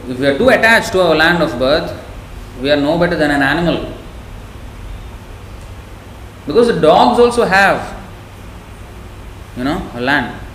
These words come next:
They, they demarcate. They also have boundary. With urine they demarcate.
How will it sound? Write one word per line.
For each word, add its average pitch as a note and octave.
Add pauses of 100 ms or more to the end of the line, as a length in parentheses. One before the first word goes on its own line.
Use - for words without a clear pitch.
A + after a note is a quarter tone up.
(240)
They, C#3
they C#3+
demarcate. D#3
They C#3
also F3+
have D3+
boundary. C3+ (720)
With C#3
urine F3
they C#3
demarcate. C#3